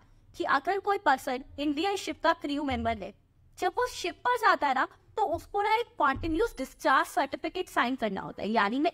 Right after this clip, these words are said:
इस दिन जा रहा हूँ, क्योंकि ये शिप का, ये हमारे इंडिया का, ये शिप का मेंबर है, उसके केस में जब उसने कंटीन्यूअस डिस्चार्ज सर्टिफिकेट को साइन किया, मैं, suppose that person is signing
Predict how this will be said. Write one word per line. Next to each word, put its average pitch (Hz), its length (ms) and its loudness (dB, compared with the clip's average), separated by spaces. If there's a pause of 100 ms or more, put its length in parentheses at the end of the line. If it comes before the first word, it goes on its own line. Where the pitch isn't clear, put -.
इस 381 160 -4
दिन 302 260 -2
जा 247 200 2
रहा 175 100 -2
हूँ, 156 80 -14
क्योंकि 294 440 -6
ये 330 100 0
शिप - 260 -8
का, 294 80 2
ये 294 160 0
हमारे 269 380 -2
इंडिया 262 220 0
का, - 100 -4
ये 254 100 -6
शिप - 280 -12
का 240 100 0
मेंबर 202 340 -4
है, 226 120 -8 (600)
उसके 427 360 -2
केस 359 380 -4
में 220 140 -2
जब 294 160 4
उसने 370 240 0
कंटीन्यूअस 311 720 0
डिस्चार्ज 254 480 0
सर्टिफिकेट 302 640 -4
को 359 100 0
साइन 254 360 0
किया, 196 220 -4
मैं, 214 220 -2 (960)
suppose 277 340 0
that 269 180 4
person 262 260 -2
is 285 100 -4
signing 262 420 -2